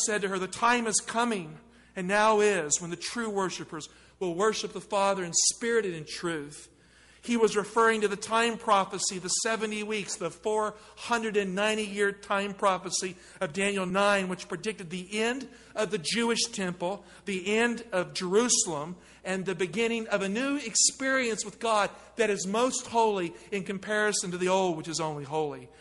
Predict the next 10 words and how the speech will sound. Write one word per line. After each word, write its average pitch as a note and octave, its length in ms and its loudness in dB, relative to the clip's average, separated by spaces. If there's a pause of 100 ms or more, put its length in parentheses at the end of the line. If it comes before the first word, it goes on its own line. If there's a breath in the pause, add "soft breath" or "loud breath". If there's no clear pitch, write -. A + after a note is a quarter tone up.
(160 loud breath)
The G3 260 -6
end C4+ 240 0
of G#3 80 2 (240)
sin F#3 360 -2 (260 loud breath)
and F3+ 120 -4
a F3 60 -2
new G3+ 200 -2
pathway G3+ 580 -2
to D3+ 80 -8
God. E3 320 2